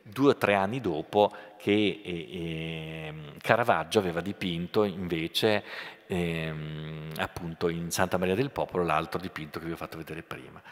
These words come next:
Eh, molto forte anche questo, guardate com'è, mm, appunto naturalistico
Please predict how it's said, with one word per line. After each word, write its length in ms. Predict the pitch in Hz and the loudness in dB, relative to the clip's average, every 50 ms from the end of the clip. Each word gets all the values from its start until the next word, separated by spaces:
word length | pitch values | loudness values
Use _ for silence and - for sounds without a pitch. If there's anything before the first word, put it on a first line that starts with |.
| - - - - - - - - | -16 -14 -14 -14 -16 -16 -18 -10
Eh, 260 | - 98 87 80 78 76 | -6 -4 -4 -4 -4 -6
molto 420 | 90 101 107 123 131 - - 92 | -2 4 6 6 6 6 4 -2
forte 540 | - - 101 87 82 78 85 90 - - 135 | 0 4 4 4 6 4 2 -2 -2 0 0
anche 220 | 151 147 - - | 0 0 -2 -6
questo, 600 | - - 80 - - - - - 127 131 131 - - | -6 -6 -6 -6 -6 -8 -4 -4 -2 -2 -2 -6 -8
guardate 680 | 95 92 90 87 90 95 92 92 - - 87 82 82 - - - - - - - | -4 -4 -2 2 2 2 2 2 0 -2 -4 -2 -4 -4 -8 -14 -18 -18 -18 -12
com'è, 500 | - - - 87 90 95 98 95 87 82 - - - - - - _ - | -6 -4 -2 2 4 4 4 4 2 -2 -6 -14 -20 -20 -20 -20 _ -8
mm, 400 | 95 87 87 85 82 82 80 78 76 - | -6 -4 -4 -4 -4 -4 -6 -8 -8 -8
appunto 720 | 90 87 - - - 98 98 92 87 - - 82 78 69 - - | -10 -10 -10 -8 -6 -4 -4 -4 -4 -2 -2 -2 -2 -2 -6 -6
naturalistico 1200 | 98 95 92 90 - - 90 90 90 90 80 71 - - - - 104 - - 147 165 170 - | -4 -2 -2 -2 0 0 4 4 4 4 2 -2 -4 -4 -4 -4 -2 2 4 6 4 4 2